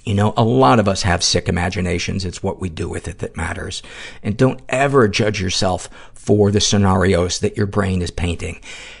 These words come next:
The, the, the time to be alarmed is when you find yourself m-, making plans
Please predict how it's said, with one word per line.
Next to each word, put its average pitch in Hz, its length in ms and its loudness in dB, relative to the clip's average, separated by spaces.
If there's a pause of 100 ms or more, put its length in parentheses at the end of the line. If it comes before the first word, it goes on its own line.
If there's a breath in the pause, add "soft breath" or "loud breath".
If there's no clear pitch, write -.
(200 loud breath)
The, 107 240 2
the, 110 320 2 (240)
the 110 140 2
time 139 460 2
to 143 60 2
be 131 120 4
alarmed 117 580 6
is 104 180 0
when 110 180 6
you 104 80 4
find 110 380 4
yourself 104 560 4 (600 loud breath)
m-, 113 140 -6 (140)
making 110 500 4
plans 98 920 0